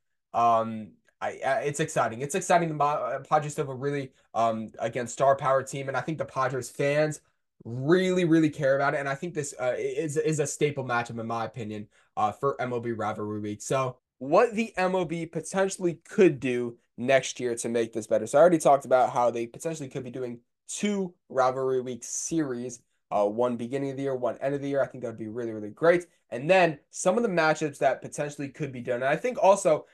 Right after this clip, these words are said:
another reason why they should be two times is because there's lots of different rivalries. I cannot fucking say ri-, rivalry.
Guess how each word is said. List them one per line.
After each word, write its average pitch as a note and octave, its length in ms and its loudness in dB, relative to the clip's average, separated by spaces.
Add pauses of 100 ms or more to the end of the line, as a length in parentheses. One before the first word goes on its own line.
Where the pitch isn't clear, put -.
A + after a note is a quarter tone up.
(160)
another D#3+ 360 4
reason D3+ 320 2
why C3 280 2
they D3 220 -8
should D3+ 220 -6
be D#3 120 -6
two D#3+ 200 -6
times D#3+ 380 -4
is D3+ 80 -8
because D3 380 -2
there's D3+ 180 -2
lots D3+ 280 -2
of G#3 80 -6
different F3 280 -4
rivalries. A#2 720 0 (1120)
I - 140 -4
cannot - 500 -8
fucking B2+ 380 -6
say B2 240 0
ri-, A2+ 260 2 (200)
rivalry. F#3+ 1900 6